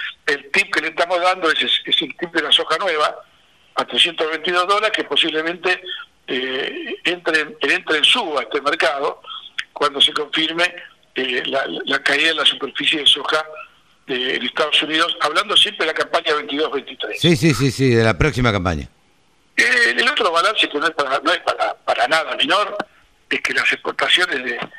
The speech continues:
Speaker 1: del complejo agroindustrial, incluyendo granos y productos procesados, este año llegaron al récord histórico absoluto de treinta, van a llegar a treinta y dos mil millones de dólares.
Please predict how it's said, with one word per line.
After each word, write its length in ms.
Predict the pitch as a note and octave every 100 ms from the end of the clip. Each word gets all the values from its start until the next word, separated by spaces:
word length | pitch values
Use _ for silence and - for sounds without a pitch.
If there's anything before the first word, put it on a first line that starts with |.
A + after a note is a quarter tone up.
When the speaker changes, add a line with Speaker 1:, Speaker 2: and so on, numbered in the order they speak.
| -
Speaker 1:
del 140 | - -
complejo 560 | - D#3+ D#3 D#3 C#3 -
agroindustrial, 760 | D#3 C#3 B2+ B2+ - F#3 E3+
incluyendo 480 | B2 C#3+ D3+ D3 C#3+
granos 500 | D3 F3 D3+ C3 - _ _ _ -
y 100 | C3+
productos 440 | C3+ D3 F#3+ -
procesados, 760 | C3+ - - F3+ F#3+ D3 - - - - - _
este 260 | A3+ - E3+
año 160 | F#3+
llegaron 360 | D3 C3+ C#3+ C#3+
al 140 | C3+
récord 380 | C3+ D#3+ D#3+ -
histórico 460 | - - D#3 D3+ C3
absoluto 680 | - C#3 D3 E3 F3 F#3 - - - -
de 100 | C3
treinta, 580 | - C3+ B2+ C#3 D3 D#3+
van 60 | D#3
a 80 |
llegar 180 | C3+ D#3
a 160 | C#3+ -
treinta 280 | C3 B2+ C3
y 40 |
dos 120 | B2+
mil 180 | D3+ D#3
millones 420 | C3+ D3+ D3 C3+
de 120 | B2+
dólares. 760 | C3+ D#3 C3 A#2 - - -